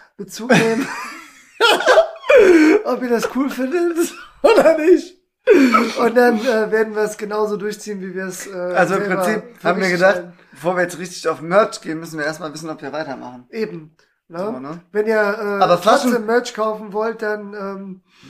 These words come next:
Speaker 1: sind wir offen.
Speaker 2: Ja, dann, dann entwerft auf jeden Fall mal so einen Flaschenöffner von uns.
Speaker 1: Könnt ihr uns auch einfach Geld spenden?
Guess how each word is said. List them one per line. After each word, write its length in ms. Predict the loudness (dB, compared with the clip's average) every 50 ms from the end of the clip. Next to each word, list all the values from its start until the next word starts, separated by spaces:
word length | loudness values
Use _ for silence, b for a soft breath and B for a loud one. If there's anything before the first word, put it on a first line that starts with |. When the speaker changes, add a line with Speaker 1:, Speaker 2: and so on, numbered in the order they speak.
| B B B B
Speaker 1:
sind 240 | _ -12 -12 -8 -8
wir 120 | -8 -8
offen. 440 | -6 -8 -10 -12 -16 -18 -20 -20 _ _
Speaker 2:
Ja, 200 | 0 2 2 4
dann, 300 | 2 0 -4 -4 -6 -6
dann 160 | -6 -6 -6
entwerft 380 | -8 -8 -6 -4 -4 -4 -4 -8 _ _ _ _ _ _ _
auf 140 | -18 -8
jeden 160 | -6 -6 -6 -4
Fall 100 | -6 -6
mal 120 | -4 -4
so 60 | -6 -6
einen 80 | -8
Flaschenöffner 600 | -8 -8 -8 -8 -10 -12 -12 -12 -14 -14 -16 -16
von 180 | -16 -16 -18 -18
uns. 300 | -16 -18 -18 -20 _ _ _ _ _
Speaker 1:
Könnt 160 | _ -10 -6 -6
ihr 40 |
uns 100 | -4 -4
auch 80 | -4 -4
einfach 300 | -4 -6 -6 -8 -12 -8
Geld 240 | -6 -6 -4 -4 -6
spenden? 680 | -8 -6 -6 -6 -6 -6 -12 -16 -18 -18 -20 _ _